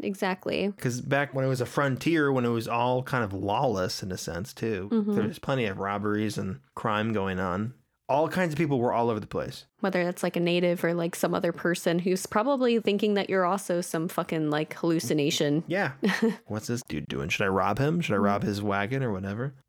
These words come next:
Speaker 1: I've seen Westworld.
Speaker 2: I've seen Westworld. I know they're all fucking robots.
Speaker 1: Yeah.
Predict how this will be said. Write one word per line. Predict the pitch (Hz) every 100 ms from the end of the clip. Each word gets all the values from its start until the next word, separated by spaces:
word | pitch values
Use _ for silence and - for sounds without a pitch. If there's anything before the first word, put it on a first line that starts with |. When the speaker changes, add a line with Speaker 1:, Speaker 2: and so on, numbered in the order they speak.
| -
Speaker 1:
I've | 214 226
seen | 320 311
Westworld. | 220 226 - 233 262 277
Speaker 2:
I've | - 135
seen | 202
Westworld. | 117 - 131 135
I | 156
know | 208
they're | 208
all | 135
fucking | - 135 143 117
robots. | 120 127 127 160 - - - 220
Speaker 1:
Yeah. | 254 285 294 233 165